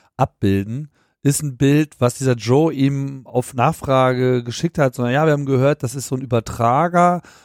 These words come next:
wie sieht denn sowas aus? Und dann hat er aus irgendeinem Katalog so ein Bild rausgenommen und genau dieses Bild, was er ihnen geschickt hat, landet dann in diesem Artikel sozusagen. Und er meinte so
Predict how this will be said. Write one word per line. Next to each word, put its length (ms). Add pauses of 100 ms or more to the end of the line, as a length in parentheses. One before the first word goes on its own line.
(180)
wie 60
sieht 180
denn 100
sowas 360
aus? 360
Und 60
dann 80
hat 80
er 120
aus 120
irgendeinem 300
Katalog 400
so 80
ein 100
Bild 300
rausgenommen 500
und 20
genau 320
dieses 440
Bild, 200
was 140
er 80
ihnen 100
geschickt 320
hat, 160
landet 280
dann 160
in 60
diesem 180
Artikel 520 (520)
sozusagen. 480
Und 160
er 80
meinte 280
so 280